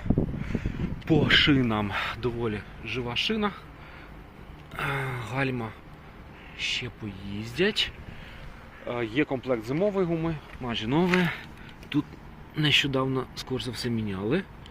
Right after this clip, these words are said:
бліни. Амортизатор сухий. Що з цієї сторони, щоб не було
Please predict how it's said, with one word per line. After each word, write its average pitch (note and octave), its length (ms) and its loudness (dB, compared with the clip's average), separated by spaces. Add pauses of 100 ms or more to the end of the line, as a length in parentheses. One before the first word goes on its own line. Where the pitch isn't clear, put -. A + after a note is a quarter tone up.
(320)
бліни. D3 540 2
Амортизатор B2+ 760 4
сухий. A#3 440 2 (2250)
Що - 200 -2
з - 60 -4
цієї A2+ 320 0
сторони, F#3 480 2 (280)
щоб - 260 -2 (100)
не G#2+ 60 0
було A#2 260 -2